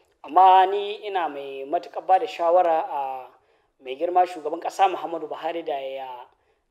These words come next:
daure ya haƙura ya aminta da wa'annan 'yan sandan jihohi,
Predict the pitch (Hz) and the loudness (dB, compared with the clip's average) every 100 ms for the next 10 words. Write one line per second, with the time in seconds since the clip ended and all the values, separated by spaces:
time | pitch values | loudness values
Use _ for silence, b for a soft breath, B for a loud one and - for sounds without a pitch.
0 | _ _ _ _ - 180 208 214 202 175 | _ _ _ _ -4 0 0 2 2 2
1 | 139 139 196 185 160 139 135 127 - 175 | 0 -4 -2 0 2 0 -2 -6 -8 -8
2 | 170 392 269 170 151 156 156 147 156 147 | -4 -4 -4 -2 0 -2 -4 -8 -8 -8
3 | 131 - - 165 180 156 139 165 165 170 | -14 -20 -10 -8 -6 -6 -6 -6 -8 -10
4 | 165 190 | -12 -16